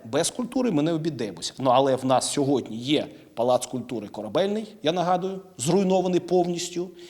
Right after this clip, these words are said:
Є розпочата реконструкція Палацу культури Молодіжний з проєктом, яка вже почалась. І зроблено там нуль-, е, нульовий цикл, зроблено частину, і треба завершувати,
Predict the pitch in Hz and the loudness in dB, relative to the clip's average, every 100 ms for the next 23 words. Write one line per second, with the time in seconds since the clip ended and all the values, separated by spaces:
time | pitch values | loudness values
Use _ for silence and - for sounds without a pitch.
0 | - 123 175 170 - 160 165 151 143 147 | -10 2 4 4 2 2 2 2 2 -2
1 | - 147 143 131 139 139 139 147 131 139 | 0 -2 -2 0 4 4 4 -4 0 2
2 | 139 156 151 139 180 190 220 220 - - | 6 6 6 2 -2 -2 -4 -4 -8 2
3 | 185 196 214 - 220 220 - - - _ | 4 4 2 2 0 0 -10 -20 -20 _
4 | 139 165 196 185 143 180 185 175 - 131 | 0 2 6 4 6 2 4 2 2 2
5 | 123 175 - - - - - 147 139 135 | 4 4 2 -8 -16 -20 -8 -2 2 2
6 | 127 160 139 135 131 127 131 131 135 127 | 2 2 2 2 0 2 2 0 -4 -4
7 | 123 135 135 120 117 190 233 233 214 185 | -2 0 0 -2 -2 0 0 2 0 0
8 | 170 185 190 185 185 - - 170 - 190 | -2 -2 -2 -4 -6 -10 -6 -4 -2 -4
9 | 180 170 - - - 180 185 175 156 147 | -4 -4 -8 -16 -8 -2 2 4 4 2
10 | 156 160 - 151 151 | 4 4 4 -2 -2